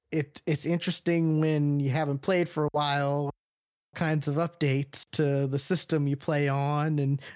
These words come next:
you also ha-, have characters, new characters that you have to relearn stuff, and then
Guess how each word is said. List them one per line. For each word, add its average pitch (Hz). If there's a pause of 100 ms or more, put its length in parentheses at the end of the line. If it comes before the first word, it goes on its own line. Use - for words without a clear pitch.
you 139
also 143
ha-, 147
have 139 (260)
characters, 139
new 160
characters 147
that 139
you 151
have 143
to 151
relearn 143
stuff, 143
and 139
then 139